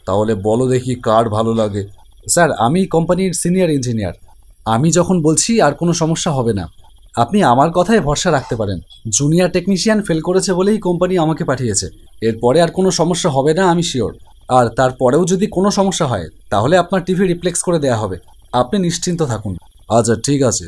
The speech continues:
দেখা যাক তাহলে। আহ, তা তোমাকে কত দিতে হবে? কিচ্ছু দিতে হবে না স্যার, কোম্পানি আমাকে এই কাজের জন্যই তো মাইনে দেয়। বাহ, তুমি তো বেশ সৎ ছেলে দেখছি। তোমার আগে যারা এসেছে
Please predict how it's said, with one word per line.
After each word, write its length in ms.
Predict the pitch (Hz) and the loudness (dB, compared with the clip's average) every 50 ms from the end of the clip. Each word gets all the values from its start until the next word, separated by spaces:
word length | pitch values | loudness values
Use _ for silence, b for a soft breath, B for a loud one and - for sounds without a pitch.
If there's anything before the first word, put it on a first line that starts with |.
| 82 82 | -4 -2
দেখা 240 | 104 107 110 131 131 | 0 2 2 2 2
যাক 180 | 131 135 123 - - | 2 0 0 0 0
তাহলে। 300 | 120 113 107 107 104 98 | 0 0 0 0 -2 -4
আহ, 640 | 95 - - - - - - - 95 90 87 85 85 - - | -6 -10 -18 -20 -20 -20 -14 -10 -8 -8 -8 -10 -12 -8 -4
তা 280 | 110 104 101 92 87 85 - | -2 -2 0 -2 -4 -4 -4
তোমাকে 380 | 101 107 120 127 123 127 156 - | -2 0 0 0 0 -2 -4 -2
কত 220 | - 127 123 - 147 | 0 0 0 0 0
দিতে 220 | 143 147 139 156 | -2 0 0 0
হবে? 240 | 147 135 113 92 85 - - _ - _ - - - | 2 2 0 -2 -6 -10 -16 _ -20 _ -20 -14 -2
কিচ্ছু 260 | - 226 226 220 - 202 | 0 0 2 2 2 0
দিতে 180 | 208 220 208 | 2 2 2
হবে 180 | 202 185 156 156 | 2 2 2 0
না 80 | 143 | 0
স্যার, 180 | 120 - 107 90 - _ _ _ _ _ _ _ _ - | -2 -4 -6 -6 -8 _ _ _ _ _ _ _ _ -2
কোম্পানি 400 | 120 120 117 - 143 165 190 190 | -2 0 0 2 0 2 2 2
আমাকে 280 | 190 190 175 180 202 190 175 131 | 2 2 0 2 2 2 2 2
এই 160 | 131 143 143 | 0 0 0
কাজের 260 | - 170 160 165 170 | 2 0 0 0 0
জন্যই 260 | 156 180 185 202 214 | 0 2 2 2 2
তো 100 | 214 220 | 2 2
মাইনে 260 | 180 160 156 160 165 | 2 2 2 0 0
দেয়। 200 | 147 120 101 - - - - - - - - - 113 | 0 -2 -4 -4 -8 -12 -20 -20 -20 -12 -6 0 4
বাহ, 180 | 123 120 104 - - - | 4 4 4 2 -2 -8
তুমি 280 | - 92 104 123 147 | -6 -2 2 2 2
তো 120 | 147 156 151 | 4 4 4
বেশ 200 | 143 151 139 - | 4 4 2 2
সৎ 240 | - 107 110 123 123 | 0 0 0 0 0
ছেলে 240 | - - 147 131 135 | 0 -2 -2 0 0
দেখছি। 400 | 127 127 120 - - - 110 98 87 - - - - - | 0 -2 -2 -2 -4 -6 -6 -8 -10 -12 -18 -20 -12 -6
তোমার 220 | - 107 123 127 117 | -2 0 2 4 4
আগে 300 | 110 110 113 120 143 151 | 4 4 4 2 2 4
যারা 260 | 143 156 151 156 143 | 4 4 4 4 4
এসেছে 440 | 127 127 135 127 147 147 120 117 98 | 2 2 0 0 -2 -4 -4 -4 -8